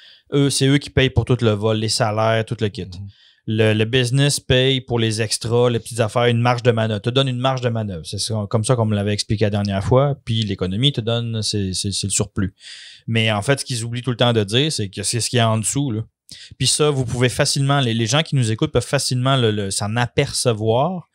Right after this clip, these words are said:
Speaker 1: Si vous avez la chance, embarquez, essayez d'embarquer dans l'avion, la prochaine fois que vous prenez l'avion, là, embarquez dans l'avion, euh, rapidement. Tu sais, dans les premiers, des fois, tu te dis, bon, regardez les gens qui se pressent à rentrer. Faites-le une fois. Rentrez vite, là. Essayez de vous dépêcher quand votre zone est appelée, là.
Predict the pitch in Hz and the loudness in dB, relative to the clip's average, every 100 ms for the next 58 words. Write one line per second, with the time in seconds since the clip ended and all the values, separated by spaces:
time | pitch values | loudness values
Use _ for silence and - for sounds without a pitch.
0 | _ _ _ _ - 160 151 156 165 143 | _ _ _ _ -2 2 2 2 2 2
1 | - - 156 160 170 208 185 233 277 190 | 0 0 2 2 0 2 2 2 0 2
2 | 156 - 190 147 131 139 165 139 123 139 | 0 2 2 4 2 2 2 2 0 0
3 | 139 170 156 123 123 123 117 113 175 196 | 0 0 -2 -4 0 0 2 -2 -4 -6
4 | - 139 160 - 247 180 135 127 170 147 | 0 2 2 0 0 2 2 2 0 0
5 | 107 98 - _ _ 110 156 147 127 120 | -2 -6 -8 _ _ -4 -2 -2 -2 -2
6 | 127 - 190 165 135 - 131 147 127 165 | -4 -4 2 4 4 4 2 2 0 -2
7 | 127 117 139 120 120 123 160 156 113 139 | -4 -4 0 2 2 2 2 0 0 -2
8 | 156 - - - 117 117 135 139 113 113 | -2 -4 -6 -4 -2 2 2 2 -2 -2
9 | 104 139 180 - - - - - 202 254 | -4 -4 -6 -10 -20 -20 -18 -4 -2 0
10 | 269 202 - 139 127 113 _ _ _ _ | 2 2 0 -2 -2 -4 _ _ _ _
11 | _ - 113 165 180 233 175 143 170 120 | _ -10 -2 0 2 2 2 2 0 0
12 | 123 214 160 143 135 160 147 127 - 175 | 0 0 0 0 0 2 0 0 0 0
13 | 131 117 113 117 139 151 117 113 113 127 | 0 2 0 0 0 2 0 -2 -4 -8
14 | 220 | -8